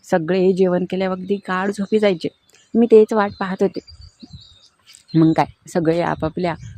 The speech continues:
खोलीमध्ये जाऊन झोपले. मला मात्र झोपच लागत नव्हती. सारखा समोर मनोज यायचा आणि त्याची करण्याची ती पद्धत, बाई गं, खूपच वेड्यासारखं सुख द्यायचा. गेले कितीतरी दिवस मी त्याला पाहिलं पण नव्हतं, नक्की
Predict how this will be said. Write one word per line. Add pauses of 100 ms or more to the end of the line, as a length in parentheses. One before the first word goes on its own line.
(140)
खोलीमध्ये
जाऊन
झोपले. (560)
मला
मात्र
झोपच
लागत
नव्हती. (400)
सारखा
समोर
मनोज
यायचा (680)
आणि (260)
त्याची
करण्याची
ती (120)
पद्धत, (500)
बाई
गं,
खूपच
वेड्यासारखं
सुख
द्यायचा. (560)
गेले
कितीतरी
दिवस
मी
त्याला
पाहिलं
पण
नव्हतं, (400)
नक्की